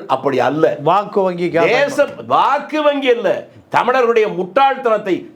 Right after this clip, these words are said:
Speaker 1: காசாக்குகின்ற வேலை. வாக்கு வங்கி இல்ல, காசாக்குகின்ற வேலை.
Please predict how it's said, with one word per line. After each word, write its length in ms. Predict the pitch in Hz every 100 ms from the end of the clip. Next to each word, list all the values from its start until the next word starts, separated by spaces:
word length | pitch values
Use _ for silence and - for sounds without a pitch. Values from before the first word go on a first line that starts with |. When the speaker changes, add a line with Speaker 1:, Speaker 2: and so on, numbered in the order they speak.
| -
Speaker 1:
காசாக்குகின்ற 640 | 214 277 247 240 196 180 127
வேலை. 180 | 90 - - - - -
வாக்கு 340 | 143 233 - 214
வங்கி 160 | 170 143
இல்ல, 100 | 104 165
காசாக்குகின்ற 600 | 196 214 165 - 107 107
வேலை. 160 | 110 -